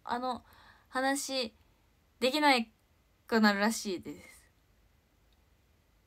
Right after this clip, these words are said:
二番目でいい人初めて嘘。なんか、二番目でも、レミのことを好きでいてくれることだけで、が嬉しいので、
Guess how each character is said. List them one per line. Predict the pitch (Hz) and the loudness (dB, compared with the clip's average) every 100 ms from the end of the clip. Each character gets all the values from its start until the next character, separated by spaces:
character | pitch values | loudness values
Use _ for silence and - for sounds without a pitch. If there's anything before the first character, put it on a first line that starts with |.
| _ _ _ _ _ _ | _ _ _ _ _ _
二 | 226 | -6
番 | 254 311 | -2 -2
目 | 359 | -2
で | 294 269 | -2 -2
い | |
い | |
人 | 277 226 | -4 0
初 | 220 262 | 0 0
め | 262 | -4
て | 208 | -6
嘘。 | 214 - - _ _ _ _ - - _ _ _ _ | -8 -14 -20 _ _ _ _ -20 -20 _ _ _ _
な | 226 | -6
ん | 214 | -2
か、 | 190 185 | -4 0
二 | 202 | 2
番 | 330 480 539 466 | 4 4 2 0
目 | |
で | 285 | 0
も、 | 214 180 214 _ _ _ _ _ _ _ _ _ _ | 0 -4 -14 _ _ _ _ _ _ _ _ _ _
レ | 285 | -4
ミ | 392 | -2
の | 370 277 | -2 -2
こ | 214 | -6
と | 214 185 165 | -10 -10 -10
を | |
好 | - - _ _ _ - - | -14 -20 _ _ _ -18 -16
き | - 294 | -12 -6
で | 262 | -4
い | 226 | -4
て | 220 214 | -6 -8
く | 220 | -6
れ | 214 | -4
る | 214 220 | -4 -6
こ | 214 | -8
と | 214 208 | -16 -14
だ | 185 | -14
け | 180 175 | -14 -16
で、 | 160 - _ _ | -16 -20 _ _
が | - 170 | -14 -12
嬉 | 180 196 | -12 -10
し | 214 | -8
い | 196 | -10
の | 160 | -10
で、 | 147 127 | -14 -16